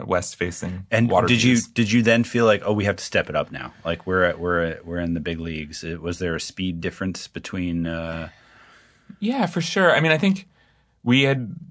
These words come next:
Speaker 1: we had learned that, you know, you have to be this iterative. And
Speaker 2: Yeah.
Speaker 1: we, even in ad school, we just, we worked around the clock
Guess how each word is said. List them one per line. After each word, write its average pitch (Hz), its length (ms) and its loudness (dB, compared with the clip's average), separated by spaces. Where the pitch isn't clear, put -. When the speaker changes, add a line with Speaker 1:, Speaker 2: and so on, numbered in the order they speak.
Speaker 1:
we 117 120 4
had 117 100 2
learned 117 920 4
that, 92 500 4
you 98 80 -2
know, 87 80 0
you 82 140 -2
have 90 240 0
to 90 80 -6
be 87 160 -4
this 87 220 -2
iterative. 85 600 -4
And 90 540 -2
Speaker 2:
Yeah. 78 160 -8
Speaker 1:
we, 120 640 2
even 180 260 0
in 98 140 2
ad 98 240 -2
school, 90 320 -6
we 98 180 0
just, 85 240 -10
we 107 120 -2
worked 92 300 -2
around 90 180 -6
the - 60 -10
clock - 320 -8